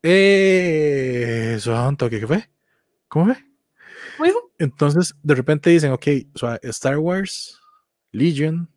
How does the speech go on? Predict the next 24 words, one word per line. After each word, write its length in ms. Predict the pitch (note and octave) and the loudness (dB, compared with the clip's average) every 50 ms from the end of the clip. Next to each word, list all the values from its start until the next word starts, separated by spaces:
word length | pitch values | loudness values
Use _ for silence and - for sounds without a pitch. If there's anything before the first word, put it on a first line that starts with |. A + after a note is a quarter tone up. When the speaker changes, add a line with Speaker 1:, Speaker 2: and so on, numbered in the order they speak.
| _ _ _ _ _ _ _ _ _ _ _ _ | _ _ _ _ _ _ _ _ _ _ _ _
Speaker 1:
que 160 | - A2 G#2 | -8 -4 -4
es 120 | G#2 G2 - | -4 -4 -4
el 80 | B2+ | -4
juego 180 | A#2+ B2 B2 B2+ | -2 -2 -2 -2
de 60 | B2+ | -2
miniaturas, 540 | C3 C#3 C3+ B2+ - - C#3+ C#3+ C#3+ C#3 C#3 | -2 -4 -4 -4 0 0 2 2 2 0 -2
miniaturas, 480 | C3 A#2+ G#2 G#2 F#2+ - - A2 A#2 A#2 | -2 -4 -6 -6 -6 -6 -6 -6 -6 -8
miniaturas 360 | A#2 A2+ G2+ - A2+ A2+ B2 B2 | -8 -12 -10 -8 -8 -8 -6 -8
de 40 | C3 | -8
Star 180 | - - C3+ | -6 -4 -4
Wars, 200 | A#2+ A#2 A#2+ A2+ | -4 -4 -6 -8
igual 260 | G#2 F2 G2 G2 G2+ - | -8 -6 -6 -8 -8 -10
que 180 | - - A2 | -10 -12 -10
estos 260 | G#2+ G#2 - - A#2+ | -10 -10 -8 -8 -8
modelos 460 | A#2+ A#2 A#2 A#2 A2+ A2+ A2 A2 G#2+ A2 | -6 -6 -6 -6 -6 -6 -6 -6 -6 -8
de 420 | A2 A2 A2 A2 A2 A2 G#2+ G#2+ | -8 -8 -8 -8 -8 -10 -12 -12
cri-, 160 | - - A#2+ - | -12 -12 -12 -12
del, 460 | A#2+ G#2+ G#2+ G2 F#2+ F2+ - E2 - _ _ _ _ _ _ _ - | -12 -12 -10 -10 -10 -12 -14 -18 -20 _ _ _ _ _ _ _ -12
<clears throat> 240 | - C3+ B2+ - - _ _ _ _ _ _ _ _ _ _ _ _ _ - - - - | -10 -10 -10 -12 -14 _ _ _ _ _ _ _ _ _ _ _ _ _ -20 -20 -14 -10
de, 400 | D#3 B2 A2 G#2+ G2+ G2+ G2+ G2 | -6 -4 -2 -2 -2 -2 -4 -6
de 120 | F#2 G2+ F#2+ | -6 -6 -4
Marvel, 380 | G2 A2 A#2+ B2+ B2+ C#3+ D3 C#3 - - - - - - - - - - - - - - - - _ _ _ _ _ _ _ _ _ _ _ _ _ _ _ _ _ _ _ _ _ _ - | -2 -2 -2 -2 -4 -6 -8 -10 -14 -20 -20 -20 -20 -20 -20 -20 -20 -20 -20 -20 -20 -20 -20 -20 _ _ _ _ _ _ _ _ _ _ _ _ _ _ _ _ _ _ _ _ _ _ -4
de 220 | B2+ C3+ D#3+ E3 | 2 4 4 4
repente 560 | C3+ A#2+ - - C3 C3 - - F3 E3 - | 4 2 0 -2 -2 0 0 -2 -2 -2 -4